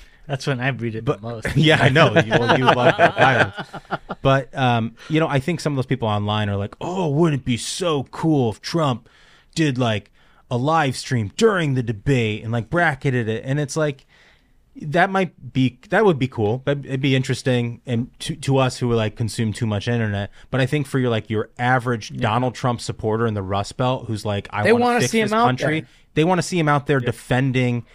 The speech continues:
Speaker 2: his record. They wanna see him out there fighting for what he believes in. And that's why I think it'd be a huge mistake
Speaker 3: I
Speaker 2: for him.
Speaker 3: totally agree with that. I totally agree with that. All right, you guys want some animal news?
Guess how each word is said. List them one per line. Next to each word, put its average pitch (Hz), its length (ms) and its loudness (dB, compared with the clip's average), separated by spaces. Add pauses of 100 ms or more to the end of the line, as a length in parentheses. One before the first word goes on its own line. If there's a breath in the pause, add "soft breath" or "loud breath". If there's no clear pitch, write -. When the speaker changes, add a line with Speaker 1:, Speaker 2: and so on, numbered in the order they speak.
Speaker 2:
his 135 220 -2
record. 117 400 0
They 113 80 2
wanna 113 180 0
see - 140 -4
him 117 100 0
out 113 180 -2
there 104 120 0
fighting 117 600 -2 (160 soft breath)
for - 120 -6
what 110 120 0
he 107 100 -2
believes 127 460 -2
in. 113 180 -2 (340 soft breath)
And 131 160 2
that's 156 240 2
why 123 220 0
I 117 60 0
think 110 260 -4
it'd 98 160 -4
be 104 100 0
a 95 60 0
huge 95 280 -4
mistake 92 340 -6
Speaker 3:
I 165 160 2
Speaker 2:
for 143 60 -4
him. - 40 -10
Speaker 3:
totally 156 400 2
agree 127 280 0
with 110 100 0
that. 110 160 -6 (160)
I 139 80 0
totally 131 320 2
agree 120 200 -2
with 107 80 -2
that. 110 140 -6 (420 loud breath)
All 160 60 6
right, 147 100 4
you 135 80 -2
guys 151 160 2
want 147 140 0
some 135 160 -2
animal 139 300 -2
news? 147 320 -2